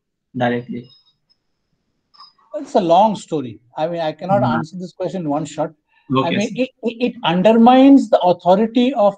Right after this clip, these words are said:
Speaker 2: the central banking system. That's what you can say.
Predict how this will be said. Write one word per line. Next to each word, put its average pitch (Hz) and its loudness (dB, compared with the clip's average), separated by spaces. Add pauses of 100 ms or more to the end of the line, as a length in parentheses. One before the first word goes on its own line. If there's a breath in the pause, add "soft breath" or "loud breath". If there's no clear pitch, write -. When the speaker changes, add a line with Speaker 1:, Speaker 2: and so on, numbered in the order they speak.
Speaker 2:
the 208 -4
central 180 -4
banking 165 -6
system. 131 -20 (1400)
That's 160 -4
what 147 -4
you 139 -8
can 120 -10
say. - -18